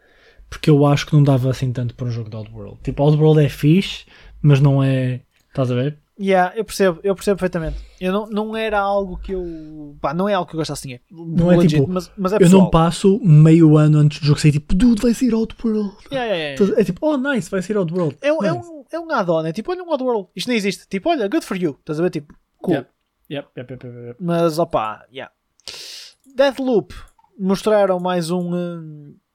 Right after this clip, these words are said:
Speaker 2: gameplay trailer.
Speaker 1: Uhum.
Speaker 2: Agora mostraram um gameplay trailer. Arkane Studios, da, isto é da Bethesda.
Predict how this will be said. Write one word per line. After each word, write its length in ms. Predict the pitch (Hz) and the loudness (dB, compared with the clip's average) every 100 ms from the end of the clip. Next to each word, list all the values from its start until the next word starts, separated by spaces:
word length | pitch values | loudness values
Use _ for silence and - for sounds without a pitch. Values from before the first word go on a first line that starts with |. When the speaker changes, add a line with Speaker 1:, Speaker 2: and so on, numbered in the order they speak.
| _ _ _ | _ _ _
Speaker 2:
gameplay 420 | 180 196 170 180 | -2 -2 0 -4
trailer. 380 | 170 196 214 269 285 _ _ _ _ 156 | -2 -2 -2 -4 -10 _ _ _ _ -10
Speaker 1:
Uhum. 180 | 127 170 | -8 -6
Speaker 2:
Agora 240 | 160 170 | -2 -2
mostraram 380 | 151 139 147 143 | -4 -6 -8 -8
um 40 | 143 | -6
gameplay 320 | 151 160 165 | -4 -4 -4
trailer. 400 | 196 247 240 220 | -2 0 0 -2
Arkane 380 | 175 175 180 170 | -2 -2 -4 -6
Studios, 560 | - 220 208 214 180 | -4 -4 -2 -2 -4
da, 340 | 151 156 156 160 | -2 -2 -2 -4
isto 140 | 160 | -6
é 40 | |
da 60 | 160 | -4
Bethesda. 480 | 160 156 196 208 | -4 0 0 -2